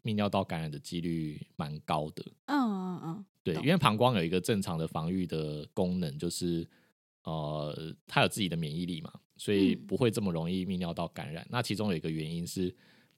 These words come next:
Speaker 1: 呃，每一次排尿的时候，膀胱会尽量的把所有的尿液都排空。
Speaker 2: 嗯，嗯，嗯，
Speaker 1: 那排空的状态下的时候，
Speaker 2: 懂。
Speaker 1: 它里面没有残存的，呃，尿液啊，跟细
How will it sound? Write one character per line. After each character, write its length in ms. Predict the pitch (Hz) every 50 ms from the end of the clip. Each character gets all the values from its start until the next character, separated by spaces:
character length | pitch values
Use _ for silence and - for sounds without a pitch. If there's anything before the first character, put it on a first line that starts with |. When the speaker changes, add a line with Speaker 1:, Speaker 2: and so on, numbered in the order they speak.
| _ _
Speaker 1:
呃， 140 | - 85 82
每 180 | 82 85 80
一 40 | 87
次 140 | - - 135
排 240 | 117 - - 82 76
尿 200 | 82 98 95 85
的 80 | 78 73
时 100 | - -
候， 80 | 82
膀 220 | 80 - 85 82 80
胱 160 | 82 87 92
会 140 | 98 95 90
尽 240 | - - 107 95 90
量 180 | 92 85 80
的 60 | 78
把 320 | 76 - - 71 73 - -
所 140 | - - 98
有 60 | 90
的 100 | 80 78
尿 240 | 76 90 87 82 82
液 80 | 82 82
都 100 | 80 76
排 240 | - - 73 76 -
空。 240 | - - - 69 69 65 - - _ _ _ _ _
Speaker 2:
嗯， 240 | 294 285 262 233 214 208
嗯， 220 | 214 214 202 190
嗯， 260 | 196 190 185 190 190 - _ _
Speaker 1:
那 260 | _ 110 98 92 90 90
排 220 | - - 101 95
空 160 | - 123 127
的 100 | 120 101
状 180 | 92 113 101 95
态 160 | 92 107 95
下 200 | 90 - 95 87
的 60 | 80
时 60 | -
候， 60 | 90 85
Speaker 2:
懂。 40 |
Speaker 1:
它 40 | 92
里 80 | 92 82
面 140 | 85 90 87
没 80 | 90
有 100 | 85 76
残 340 | - - - 156 151 147 -
存 300 | - - - 80 73 151
的， 260 | 151 156 151 - - - _ _ _ _ _ _ _ _ _ _
呃， 180 | - 160 156 143
尿 280 | 92 107 98 87 90
液 180 | - 95 87 85
啊， 160 | 78 76 78
跟 200 | - - - -
细 200 | 113 98 - 92